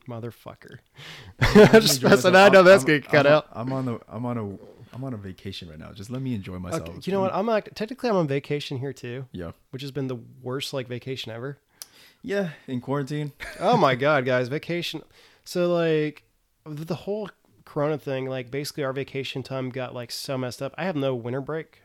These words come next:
Speaker 1: I get a
Speaker 2: Mm.
Speaker 1: summer break, which is cool. Supposedly now they're changing it over again. So my school told me I had five days that I had to use before the semester started. Like, they told me I
Speaker 2: Okay.
Speaker 1: had to, so I'm like, "Okay."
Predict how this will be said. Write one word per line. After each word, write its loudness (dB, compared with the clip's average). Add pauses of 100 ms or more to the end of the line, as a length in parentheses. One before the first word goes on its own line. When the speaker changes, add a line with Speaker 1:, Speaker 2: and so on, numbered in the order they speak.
(140)
Speaker 1:
I -12
get -6
a -8
Speaker 2:
Mm. -12
Speaker 1:
summer -10
break, -10
which -10
is -10
cool. -8 (540)
Supposedly -4
now -2
they're -2
changing -6
it -6
over -8
again. -10 (840)
So -10
my -2
school -6
told -4
me -4
I -10
had -8
five -10
days -8
that -14
I -10
had -12
to -12
use -10
before -16
the -16
semester -12
started. -14 (1200)
Like, -8
they -4
told -8
me -6
I -6
Speaker 2:
Okay. -8
Speaker 1:
had -8
to, -14
so -12
I'm -6
like, -8
"Okay." -12